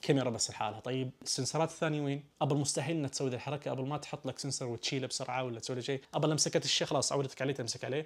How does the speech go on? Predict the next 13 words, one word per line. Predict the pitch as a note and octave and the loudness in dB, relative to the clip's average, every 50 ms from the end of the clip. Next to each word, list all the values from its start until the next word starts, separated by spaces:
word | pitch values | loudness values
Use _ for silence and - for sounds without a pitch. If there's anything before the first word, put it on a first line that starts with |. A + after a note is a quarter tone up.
| - - - | -6 -4 0
مع | G3 A#3 F3+ C#3+ | 2 4 4 4
فترة | - - F3+ F3 - - C#3 | 6 4 4 2 4 4 4
يمكن، | C3+ E3 E3 B2+ - - G#2+ G#2+ C3+ D#3 B2 | 6 6 4 2 0 -4 -6 -6 -6 -6 -6
لكن | A2+ G#2+ G#2+ - - B2+ B2 A#2+ B2+ - - | -8 -8 -8 -10 -10 -8 -8 -10 -10 -8 -8
ما | D#3 | -4
أتوقع | - F3 D3+ - C3 B2+ | -2 -2 0 2 2 0
الفيس | A#2 - B2+ A2+ - | 0 0 -4 -6 -6
آي | C3+ B2+ | -6 -6
دي | B2 A#2+ A2 | -6 -6 -6
تشيله، | - - - C#3 C3+ A2 G#2 G#2+ C3+ | -6 -4 -2 -2 -2 -4 -4 -8 -8
لأن | - A#2 A#2 A#2 | -8 -6 -6 -8
في | - - D#3 C#3+ | -4 -2 0 2
ميزات | C#3 C3+ C3 B2+ A#2 B2 C#3+ D3+ D3 - - | 2 2 0 0 -2 -2 -2 -2 -4 -4 -8